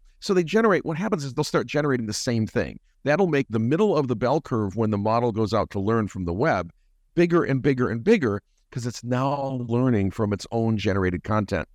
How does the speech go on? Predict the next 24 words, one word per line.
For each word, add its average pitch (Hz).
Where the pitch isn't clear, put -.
not 113
knowing 104
it -
generated 92
it 90
or 92
another 101
model 78
generated 71
it. -
So 120
it 113
could -
end 208
up 185
overemphasizing 139
the 98
middle 104
of 87
that 87
bell 104
curve 90
and 92
continuing 127